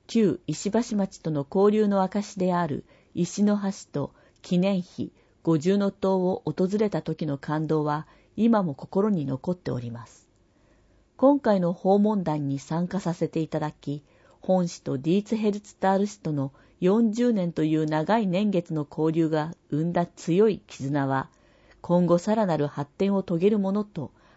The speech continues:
改めて確信するところです。本年は合併の象徴であり、市のシンボルとなる新庁舎が開庁となります。また、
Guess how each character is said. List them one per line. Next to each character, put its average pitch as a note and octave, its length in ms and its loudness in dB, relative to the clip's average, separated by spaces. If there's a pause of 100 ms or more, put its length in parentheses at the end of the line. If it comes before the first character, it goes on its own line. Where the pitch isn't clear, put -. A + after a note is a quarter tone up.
改 G#3 360 2
め A3 100 2
て D3 120 -4
確 - 240 -6
信 F#3 220 -2
す E3 120 -6
る D#3 80 -4
と D3 120 -6
こ D3+ 100 -6
ろ C3+ 120 0
で G#2+ 140 -10
す。 - 200 -20 (1500)
本 C4+ 300 6
年 F#3+ 160 2
は D3+ 140 0
合 D#3+ 180 0 (100)
併 B3 140 8
の B3 100 4
象 A3+ 260 2
徴 A3 220 6
で G3+ 140 4
あ G3 100 0
り、 D3 220 -2 (180)
市 - 180 -2
の A3+ 140 6
シ A#3+ 220 0
ン B3+ 100 4
ボ F#3 120 4
ル D#3+ 100 -4
と D#3 100 -4
な D3+ 180 0
る C#3 200 -2 (200)
新 G#3+ 300 0
庁 G#3 220 4
舎 D#3+ 100 -2
が C#3 100 -4
開 F3 280 -4
庁 G3 180 0
と F#3 100 -2
な E3+ 120 -2
り D#3 100 -4
ま D3 160 -4
す。 - 180 -20 (880)
ま D#3+ 160 0
た、 F3 300 2